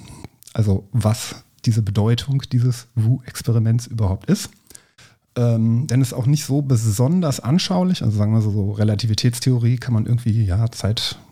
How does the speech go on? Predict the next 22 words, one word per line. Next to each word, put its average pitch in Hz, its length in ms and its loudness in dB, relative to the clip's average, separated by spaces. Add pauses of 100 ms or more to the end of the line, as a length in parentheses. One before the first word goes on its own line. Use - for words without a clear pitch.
(140)
vergeht 117 340 -2
langsamer. 123 520 2 (680)
Also 87 240 0
bewegte 113 420 0
Uhren 110 200 0
gehen 101 160 2
langsamer 117 400 2
und 113 100 -4
sowas. 113 240 -2
Das 123 100 -8
kann 127 120 -2
man 113 80 4
noch 101 100 -2
irgendwie 123 280 2
so 110 100 2
ein 107 40 0
bisschen, 110 440 0 (100)
gibt's - 140 -6
so 127 60 2
ein 110 60 0
anschauliches 117 500 0
Beispiel. 110 480 0